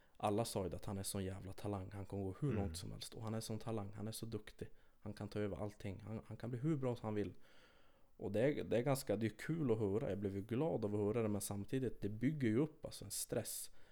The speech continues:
Speaker 1: Att
Speaker 2: Mm.
Speaker 1: fan, nu har, nu, alla de här har ögonen på mig. Att nu, jag måste bli bäst. Alltså, jag är en sån
Speaker 2: Mm.
Speaker 1: jävla talang. Och det, jag tror att det blev lite för mycket. Jag tror det kom till en punkt att fan, nu, jag vill bromsa lite grann. Det, jag tycker det går för fort.
Speaker 2: Mm.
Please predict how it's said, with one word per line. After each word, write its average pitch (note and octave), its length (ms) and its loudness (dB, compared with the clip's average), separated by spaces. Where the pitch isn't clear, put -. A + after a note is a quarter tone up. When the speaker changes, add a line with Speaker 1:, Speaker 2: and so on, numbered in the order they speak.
Speaker 1:
Att G2+ 80 -4
Speaker 2:
Mm. A2 100 0
Speaker 1:
fan, G#2 300 0
nu A2 100 2
har, C3 260 2
nu, A2+ 280 0
alla G#2 280 0
de C3 140 2
här C#3 120 2
har A2 100 2
ögonen G#2+ 340 2
på G2 160 -2
mig. F#2+ 200 -6
Att - 240 -12
nu, A#2+ 260 0
jag G#2+ 100 -2
måste C#3 280 -2
bli - 80 0
bäst. - 360 -4
Alltså, F2+ 220 -4
jag G#2+ 160 -4
är D3 40 0
en D#3 60 0
sån A#2 160 -2
Speaker 2:
Mm. G#2+ 100 0
Speaker 1:
jävla G#2+ 120 -6
talang. B2 360 -2
Och - 120 -6
det, G#2 200 2
jag G#2+ 100 0
tror D3+ 120 0
att D3 60 -4
det - 80 0
blev G#2+ 180 2
lite - 200 -4
för - 140 -4
mycket. C#3+ 420 -2
Jag G2+ 80 -6
tror - 180 0
det - 60 -2
kom A2 160 0
till G#2+ 120 -2
en G2+ 60 -2
punkt - 340 -6
att - 120 -10
fan, G2 400 -2
nu, A2+ 320 0
jag G#2 160 0
vill C#3 240 2
bromsa A#2 600 -2
lite G#2 240 -6
grann. G2+ 220 -8
Det, G2+ 100 -4
jag - 100 -2
tycker - 220 -2
det A2+ 60 2
går A2 100 2
för - 120 -4
fort. - 500 -6
Speaker 2:
Mm. F#2+ 360 -2